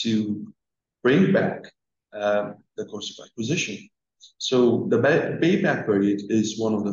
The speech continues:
factors. So after testing out and experimenting each channel with each kind of segment and answering this question, you will find that, wow, it doesn't make any sense to invest that amount of money of outbound, for example, on S M Bs.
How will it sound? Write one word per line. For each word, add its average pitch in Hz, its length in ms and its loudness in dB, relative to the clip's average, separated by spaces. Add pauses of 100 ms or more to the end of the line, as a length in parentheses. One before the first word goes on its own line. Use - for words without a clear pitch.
factors. - 760 -10
So 139 340 2
after 175 380 0
testing 165 420 0
out 135 280 2
and 123 140 4
experimenting 117 920 0
each 127 240 -2 (180)
channel 117 360 2
with 104 180 0 (100)
each - 540 -2 (160)
kind 107 160 -2
of - 60 -6
segment 123 440 0 (380)
and 120 140 2
answering 165 500 4
this - 320 0
question, - 440 -6 (420)
you 151 120 4
will 185 240 4
find 139 320 0
that, 117 280 -2
wow, - 460 -2
it 117 120 -6
doesn't 113 200 0
make 113 140 -2
any 113 180 -8
sense 151 420 -2
to 110 140 -6
invest 107 320 -2
that 110 200 0
amount 110 360 -2
of - 140 -16
money 107 240 -2
of - 260 -16 (140)
outbound, 110 440 -2
for 104 100 -14
example, 110 580 -2
on 110 400 -2
S - 180 -10
M 120 80 -4
Bs. - 340 -10